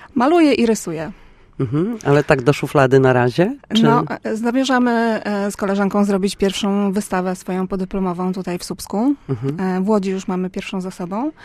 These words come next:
Speaker 1: No i, e,
Speaker 2: A co
Speaker 1: myślę
Speaker 2: na tej wystawie, przepraszam,
Speaker 1: Mhm.
Speaker 2: pokazałyście w Łodzi?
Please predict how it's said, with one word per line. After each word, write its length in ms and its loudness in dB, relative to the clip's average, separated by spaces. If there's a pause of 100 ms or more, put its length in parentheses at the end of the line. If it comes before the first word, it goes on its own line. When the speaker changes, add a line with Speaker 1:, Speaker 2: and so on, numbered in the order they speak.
(540)
Speaker 1:
No 180 2
i, 200 6
e, 80 -4
Speaker 2:
A 220 4
co 60 6
Speaker 1:
myślę 160 8
Speaker 2:
na 120 8
tej 180 4
wystawie, 420 2
przepraszam, 340 0
Speaker 1:
Mhm. 180 4
Speaker 2:
pokazałyście 680 -2
w 100 -6
Łodzi? 420 -2